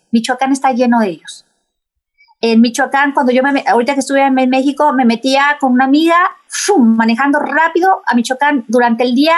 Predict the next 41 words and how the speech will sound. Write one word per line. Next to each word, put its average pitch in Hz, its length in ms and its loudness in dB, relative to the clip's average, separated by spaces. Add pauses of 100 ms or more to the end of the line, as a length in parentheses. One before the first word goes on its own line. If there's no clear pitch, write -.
(120)
entrábamos, 277 480 0
trabajábamos, 277 540 0
pum, 302 180 0
pum, 294 240 -4
pum, 302 260 -2
pum, 330 260 0
vámonos, 277 280 -2
para 233 160 -2
atrás. 247 200 -2 (320)
El 254 120 0
mismo 302 240 0
día 262 260 0
entrábamos 277 300 0
y - 40 -8
salíamos, 240 320 -2
porque 220 180 0
sabíamos 247 400 0
que 262 100 -2
si 240 120 -4
nos 220 140 0
quedábamos 254 360 0
en, 277 80 2 (200)
en, 208 300 -2
en 196 400 -6 (200)
zona 302 340 -2
caliente, 254 540 0 (360)
ahí 196 180 -2
te 294 100 -2
quedas, 294 400 -2 (680)
te 208 120 -2
mueres. 247 300 0
Entonces, - 260 -6 (380)
sean 294 300 -2
astutos, 320 840 -2
católicos, 247 640 -2
sean 269 180 -2
astutos, 277 540 -2
instruyanse, 226 720 0
no 226 120 0
tengan 277 360 0
miedo, 285 420 0